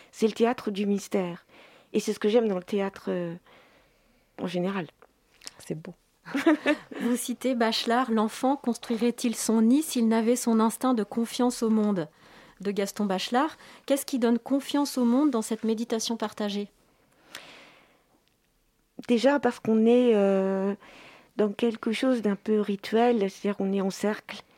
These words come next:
Speaker 1: Je me suis trompée, en fait, le cercle, il fait trois mètres de diamètre. C'est un petit, un petit diamètre qu'on retrouve, euh,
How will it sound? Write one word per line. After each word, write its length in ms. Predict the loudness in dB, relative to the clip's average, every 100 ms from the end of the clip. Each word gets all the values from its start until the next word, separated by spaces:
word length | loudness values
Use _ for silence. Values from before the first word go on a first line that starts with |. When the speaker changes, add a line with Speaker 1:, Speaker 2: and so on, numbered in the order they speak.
| -20 -20 -20 _
Speaker 1:
Je 60 | -8
me 40 |
suis 160 | -6 -6
trompée, 500 | -4 -4 0 2 2
en 60 | 0
fait, 300 | -4 -6 -6
le 100 | -6
cercle, 400 | -4 -6 -6 -14
il 80 |
fait 120 | -10 -10
trois 240 | -6 -4
mètres 220 | -4 -6 -8
de 80 |
diamètre. 560 | -8 -6 -6 -8 -12 -18 -6
C'est 120 | -4
un 80 | -4
petit, 500 | -6 -6 -8 -12 -12 _ -20 -20 -20 -20 _
un 80 | -8
petit 360 | -6 -8 -8 -8
diamètre 640 | -4 -4 -4 -8 -16 -20 -20 -20 -20 -20 -20 _
qu'on 500 | -2 2 4 4 2 2
retrouve, 600 | 2 2 0 0 2 2
euh, 340 | 4 4 0